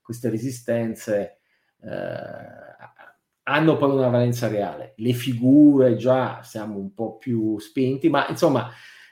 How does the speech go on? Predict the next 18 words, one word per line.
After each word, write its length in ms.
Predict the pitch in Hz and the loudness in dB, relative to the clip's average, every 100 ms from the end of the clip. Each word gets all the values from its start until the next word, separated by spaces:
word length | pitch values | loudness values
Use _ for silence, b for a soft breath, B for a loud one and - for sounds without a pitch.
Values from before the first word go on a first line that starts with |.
| _ | _
questo 300 | 180 175 165 | 2 4 2
non 160 | 156 151 | 0 6
vale 260 | 165 139 | 8 8
solo 220 | 127 139 | 4 2
per 140 | 127 131 | 0 0
Bitcoin, 460 | 131 - 127 110 | -4 -2 -2 -2
per 140 | 104 123 | -4 -8
tutto 220 | 160 156 | -6 -4
il 60 | 143 | -4
mondo 200 | 143 135 | -2 2
della 140 | 127 | 2
finanza 340 | 123 131 127 | 0 -4 -6
tradizionale, 840 | 120 123 120 120 127 113 98 80 - | -6 -4 -4 -4 -6 -6 -6 -12 -10
tutti 240 | 160 - | -10 -8
i 40 | 127 | -4
quantitativi 800 | 135 123 127 131 123 143 120 | -2 -2 -2 -4 -4 -4 -4
come 220 | 120 127 131 | -2 -4 -2
me 320 | 151 165 | -2 -4